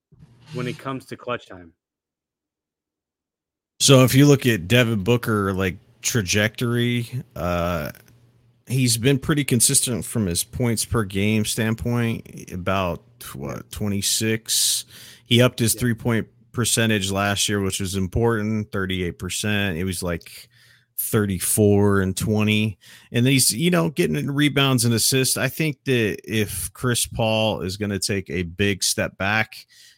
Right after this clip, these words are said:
Speaker 2: you're gonna have to try to look at, like, Devin Booker point book situation, potentially,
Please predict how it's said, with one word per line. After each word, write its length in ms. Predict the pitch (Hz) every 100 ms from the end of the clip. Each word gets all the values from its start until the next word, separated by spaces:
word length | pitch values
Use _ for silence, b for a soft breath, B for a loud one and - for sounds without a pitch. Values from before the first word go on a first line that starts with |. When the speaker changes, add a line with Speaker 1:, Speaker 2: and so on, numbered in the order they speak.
| B
Speaker 2:
you're 80 |
gonna 160 | 123 117
have 120 | 110
to 80 | -
try 200 | - 123
to 80 | 104
look 240 | 101 104
at, 140 | 85 64
like, 360 | 85 85 _ - - _ _ -
Devin 320 | 110 101 92
Booker 420 | 87 101 - 95
point 480 | 90 - 104 - 82
book 280 | 98 107 -
situation, 880 | - 117 113 107 113 - 113 113 113
potentially, 880 | 117 123 113 - 113 113 110 107